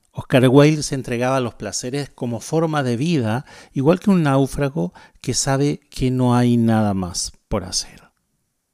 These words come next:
También Nikos Kazantzakis, también Nikos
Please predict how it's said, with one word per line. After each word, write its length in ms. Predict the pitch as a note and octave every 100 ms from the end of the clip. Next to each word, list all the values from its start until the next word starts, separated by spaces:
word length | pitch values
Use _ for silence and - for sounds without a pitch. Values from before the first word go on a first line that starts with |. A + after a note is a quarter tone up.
| _ _ _ _ _
También 500 | - A2 G#2+ C3 D3 - - _ -
Nikos 580 | C3 B2 - - - - _ _
Kazantzakis, 1400 | - G#2 G#2 F2+ - _ _ - - B2+ C3 - B2+ A#2+ - - - _ _ _ _ _ _ _ _ _ _ _ _ _ _ _ _ _
también 600 | B2 A2 G#2 B2+ C3+ D#3+
Nikos 720 | - B2+ A#2 - A2 F2 -